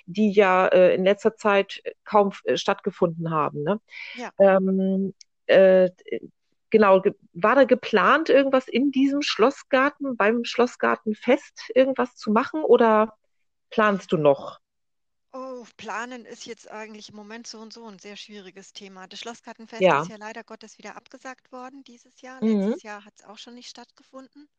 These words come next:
Speaker 2: aus
Speaker 1: Ja.
Speaker 2: gegebenen Gründen, was auch
Speaker 1: Mhm.
Speaker 2: vernünftig ist, weil es ist wirklich ein Riesenfest.
Speaker 1: Natürlich.
Speaker 2: Es ist auch traumhaft schön. Also ich war selbst schon ein
Speaker 1: Mhm.
Speaker 2: paar Mal dort.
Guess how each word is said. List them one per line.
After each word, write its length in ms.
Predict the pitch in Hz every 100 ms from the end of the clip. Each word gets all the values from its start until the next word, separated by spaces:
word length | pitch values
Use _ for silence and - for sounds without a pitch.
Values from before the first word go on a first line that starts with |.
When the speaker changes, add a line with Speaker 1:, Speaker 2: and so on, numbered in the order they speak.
| _ _ _ _ _ 185
Speaker 2:
aus 180 | 175 147
Speaker 1:
Ja. 20 |
Speaker 2:
gegebenen 520 | 160 - 233 240 220 208
Gründen, 460 | 247 262 262 269 262 _ _ _ _ _ _ _ _
was 180 | - 247
auch 120 | -
Speaker 1:
Mhm. 20 |
Speaker 2:
vernünftig 640 | 190 180 240 294 - 233 -
ist, 180 | 220 -
weil 120 | 208
es 100 | 220
ist 160 | 233 -
wirklich 420 | 240 240 233 -
ein 120 | 208 214
Riesenfest. 920 | 226 233 262 247 196 214 170 147 151
Speaker 1:
Natürlich. 20 |
Speaker 2:
Es 340 | - _ _ _ _
ist 180 | 220 -
auch 120 | 214
traumhaft 640 | - - 208 214 185 - -
schön. 480 | - 220 208 240 269
Also 240 | - 202 202
ich 200 | 208 -
war 140 | 196
selbst 400 | 202 196 - - -
schon 200 | 226 226
ein 80 | 180
Speaker 1:
Mhm. 140 | 269
Speaker 2:
paar 120 | _
Mal 180 | 202 208
dort. 400 | 208 202 254